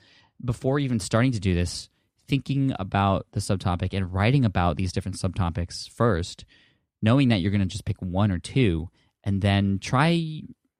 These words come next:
publishing those articles on other people's sites and, s-, and seeing how they, how they, how people react and how you feel about them.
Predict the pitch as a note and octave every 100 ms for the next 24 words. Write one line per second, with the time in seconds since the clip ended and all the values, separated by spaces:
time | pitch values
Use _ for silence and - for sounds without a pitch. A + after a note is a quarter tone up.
0 | _ C#3 D#3+ E3 D#3 D3 C3+ C#3 C#3+ C#3
1 | C3+ G2 A2+ B2+ B2 A#2+ - G#2+ B2 -
2 | - F2 - - G2 - G#2+ G#2 G#2 G#2+
3 | G2+ A2 - - A2 G#2+ F#2+ G#2+ A2+ A2+
4 | G#2 G#2 A2 A#2 G#2+ F2+ G#2+ G2+ - G#2+
5 | G#2+ F2+ F2+ C2+ -